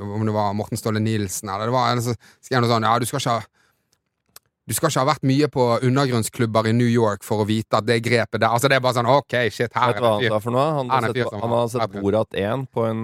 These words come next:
Speaker 2: eh, l-, liten undergrunnskino i, eh, i, i, i London. Ikke på den vanlige kinoen. Det var et sted hvor det var ofte lo-, også lov til å ta seg et par glass, og han hadde, eh, drikket en bedre vin, han, før han gikk på denne kinoen. Og der så han på...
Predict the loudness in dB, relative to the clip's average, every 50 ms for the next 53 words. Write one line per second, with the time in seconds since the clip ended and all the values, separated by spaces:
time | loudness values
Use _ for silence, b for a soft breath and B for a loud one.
0 | -4 -4 -2 -2 -2 -2 -2 -2 -4 -4 -4 -2 -2 -2 -2 -2 -2 -4 -4 -6
1 | -6 -4 -2 -2 -2 -2 -4 -4 -4 -6 -6 -6 -6 -4 -4 -4 -4 -2 -2 -2
2 | -2 -2 -2 -2 -4 -4 -2 -2 -2 0 0 -2 -2 -2 -2 -2 -2 -2 -4 -4
3 | -8 _ _ _ _ _ _ _ _ _ _ -6 -4 -2 -2 -2 -2 -2 -4 -4
4 | -6 -6 -4 -4 -2 -2 -2 -4 -4 -4 -2 -2 -2 -2 -2 -4 -4 -4 -4 -4
5 | -6 -12 _ _ _ _ _ _ _ _ -8 -8 -4 -2 -2 -2 -2 0 0 2
6 | 2 0 -2 -4 -6 -6 -6 -4 -4 -4 -4 -4 -4 -6 -8 -10 _ -6 -4 -4
7 | -4 -4 -4 -4 -2 -2 0 -2 -2 -2 -4 -4 -4 -4 -4 -2 -4 -6 -4 -2
8 | -2 -2 -2 -4 -4 -2 -2 -2 -2 -2 -2 -2 0 0 -2 0 0 0 -2 0
9 | -2 -4 -4 -6 -4 -4 -2 -2 -2 -2 -2 -4 -4 -2 -2 -2 0 0 0 0
10 | 0 -2 -2 -2 -4 -4 -2 -4 -4 -4 -4 -4 -6 -4 -6 -6 -6 -6 -4 -2
11 | -2 -2 -2 -4 -4 -6 -6 -8 b b b b b -6 -4 -2 -2 -2 0 0
12 | -2 -2 -2 -4 -4 -6 -6 -6 -6 -6 -6 -4 0 0 0 0 0 -2 -2 -2
13 | -2 -2 -2 -2 -2 -2